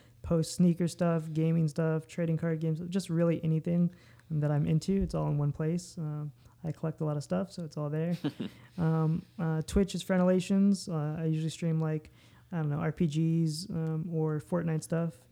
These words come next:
Speaker 1: Uh, use code Frenelations in the Fortnite shop.
Speaker 2: Yeah, use it, guys. I use it too.
Speaker 1: <laughs> And,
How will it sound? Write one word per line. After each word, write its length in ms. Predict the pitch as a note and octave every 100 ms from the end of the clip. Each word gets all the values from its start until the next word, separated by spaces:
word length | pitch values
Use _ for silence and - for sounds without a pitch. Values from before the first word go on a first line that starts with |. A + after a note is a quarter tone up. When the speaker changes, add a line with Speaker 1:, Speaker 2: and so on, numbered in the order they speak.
| G#3
Speaker 1:
Uh, 260 | D#3+ D#3 E3 G3+
use 180 | F3 D#3
code 200 | - D#3+
Frenelations 360 | E3 D#3 D#3 E3+
in 160 | E3+
the 60 | D#3
Fortnite 320 | - D#3+ D#3+
shop. 280 | F3 F#3 - -
Speaker 2:
Yeah, 160 | G3 G3+
use 260 | E2+ F#2+ F#2
it, 80 | E2+
guys. 200 | E2 G2+
I 40 |
use 200 | F2 D#3
it 120 | D3
too. 140 | - F#2
Speaker 1:
<laughs> 60 | - - - _ -
And, 680 | E3 E3+ E3+ F3 F3 E3+